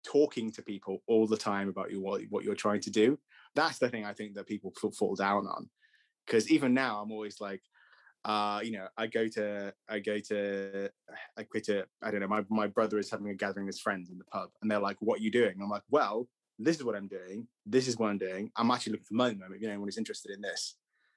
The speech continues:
on this project." You've always got to be, you know, those projects in, obviously now f-, kind of funded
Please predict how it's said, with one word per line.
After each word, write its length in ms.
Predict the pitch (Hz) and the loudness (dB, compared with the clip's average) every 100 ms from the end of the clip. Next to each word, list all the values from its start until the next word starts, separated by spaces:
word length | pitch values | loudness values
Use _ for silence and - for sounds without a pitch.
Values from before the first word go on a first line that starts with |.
| _ _ | _ _
on 100 | 107 | 4
this 140 | 110 - | 4 6
project." 520 | 110 101 - - - - - - | 4 4 -4 -10 -16 -18 -20 0
You've 100 | 147 | 6
always 220 | 175 175 - | 10 8 6
got 160 | 143 | 0
to 80 | - | 2
be, 240 | 120 110 - _ _ _ _ 123 | -4 -4 -8 _ _ _ _ -2
you 80 | |
know, 100 | 117 | 0
those 180 | 117 113 | 2 0
projects 340 | - 110 107 104 | -2 -6 -6 -8
in, 100 | 104 104 104 - | -8 -10 -8 -4
obviously 320 | 117 117 113 | -2 0 2
now 280 | 107 101 101 _ _ | 2 2 -2 _ _
f-, 380 | - - - - | -20 -20 -20 -8
kind 160 | 120 101 | -6 -4
of 80 | - | 0
funded 320 | 170 151 | 0 0